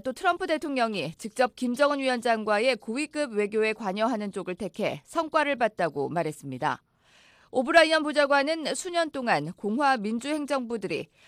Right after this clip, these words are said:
북한의 비핵화에 대해 다뤘지만 성공하지 못했다며 트럼프 대통령은 개인적 외교와 함께 다른 방침을 택해 지금까지 어느 정도 성공을 이뤘다고 강조했습니다.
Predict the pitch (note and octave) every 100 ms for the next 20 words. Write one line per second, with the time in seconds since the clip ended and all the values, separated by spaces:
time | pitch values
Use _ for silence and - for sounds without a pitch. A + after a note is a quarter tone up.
0 | _ - G#3 C4+ C4+ C4 - C#4 C#4 D#4+
1 | A#3+ A#3 A3 C4 A#3 G3 F#3+ - F3+ A3+
2 | B3 C3 G#3 F4 E4 D#4 C4+ B3 E3 B3
3 | A#3+ F#3+ E3+ D3+ - _ _ - _ F#4
4 | E4+ F4 D#4+ D#4+ D4+ D4 D4+ E4 C4 C#4
5 | A#3 C4 D4 A#3 G#3 A#3 G#3+ A3 F#3+ -
6 | A3+ C3 F#3 F3+ A#3 C#4 C4+ B3 - A3+
7 | G#3+ G3 - D#3+ C3 _ - B3 C#4+ C#4+
8 | C4+ C#4 A3 A3 A3 G#3+ A3+ A3+ E4 F4
9 | D#4 C#4+ D4 A3 G3+ A3+ - E3 F#3 A#3+
10 | F#3+ C#3 B2+ - B2+ F2+ -